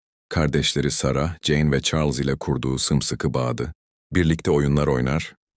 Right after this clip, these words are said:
birbirlerine destek olurlarken, Diana'nın insanlara ve hayvanlara karşı duyduğu şefkat de belirginleşiyordu. Eğitim hayatı, Riddlesworth Hall ve West Heath Kız Okulu gibi prestijli kurumlarda devam etti.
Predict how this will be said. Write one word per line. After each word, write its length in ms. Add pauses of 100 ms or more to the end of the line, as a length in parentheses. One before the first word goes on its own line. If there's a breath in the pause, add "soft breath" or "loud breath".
birbirlerine 580
destek 380
olurlarken, 720 (560)
Diana'nın 500
insanlara 640
ve 80
hayvanlara 600
karşı 360
duyduğu 320
şefkat 500
de 120
belirginleşiyordu. 1040 (380)
Eğitim 340
hayatı, 580 (480)
Riddlesworth 520
Hall 240
ve 60
West 360
Heath 180
Kız 220
Okulu 300
gibi 220
prestijli 560
kurumlarda 560
devam 340
etti. 360